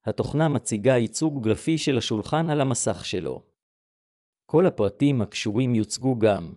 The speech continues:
כגון מי עוקבים אחר יריביהם, ספירת הצ'יפים שלהם. כל השחקנים צריכים לראות את אותו מסך כמו היריבים שלהם, עד לאחר חלוקת הקלפים הווירטואליים שלהם והוצגו על המסך, שכן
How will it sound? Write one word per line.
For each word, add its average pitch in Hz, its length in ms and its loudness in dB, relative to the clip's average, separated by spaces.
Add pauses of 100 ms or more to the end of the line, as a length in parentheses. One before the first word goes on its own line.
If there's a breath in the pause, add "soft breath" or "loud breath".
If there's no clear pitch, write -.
(340)
כגון 131 380 0
מי 143 100 0
עוקבים 123 380 -2
אחר 131 260 0
יריביהם, 110 600 0
ספירת 127 460 -2
הצ'יפים 110 460 -4
שלהם. 87 480 -6 (1040)
כל 185 180 4
השחקנים 123 640 -2
צריכים 123 440 -2
לראות 110 360 0
את 113 100 -4
אותו 127 220 0
מסך 127 440 0
כמו 113 220 0
היריבים 110 520 0
שלהם, 85 480 -4 (440)
עד 139 120 -2
לאחר 120 360 2
חלוקת 110 520 0
הקלפים 113 480 -2
הווירטואליים 110 680 0
שלהם 110 420 0
והוצגו 127 380 0
על 127 80 4
המסך, 107 640 -2 (300)
שכן 143 380 -2